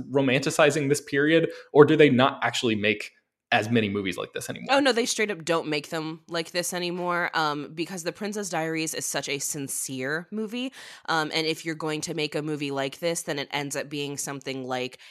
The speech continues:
Speaker 2: a Princess Switch movie with, uh, Vanessa Hudgens, where it ends up being, uh, you know, almost a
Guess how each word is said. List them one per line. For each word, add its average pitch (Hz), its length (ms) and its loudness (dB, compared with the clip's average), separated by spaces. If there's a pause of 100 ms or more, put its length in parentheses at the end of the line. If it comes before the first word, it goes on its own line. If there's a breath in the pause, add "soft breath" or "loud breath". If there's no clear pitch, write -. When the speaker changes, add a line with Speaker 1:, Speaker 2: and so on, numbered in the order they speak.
(120 loud breath)
Speaker 2:
a 151 100 -2
Princess 151 500 -4
Switch 143 460 -4
movie 156 340 -2
with, 139 280 -4
uh, 131 200 -2
Vanessa 127 300 -8
Hudgens, 139 500 -6
where 127 320 -6
it 135 200 -6
ends 131 180 -8
up 123 100 -8
being, 127 360 -8 (420 soft breath)
uh, 80 60 -12 (120)
you 175 200 -2
know, 156 200 0
almost 185 600 2
a 156 500 0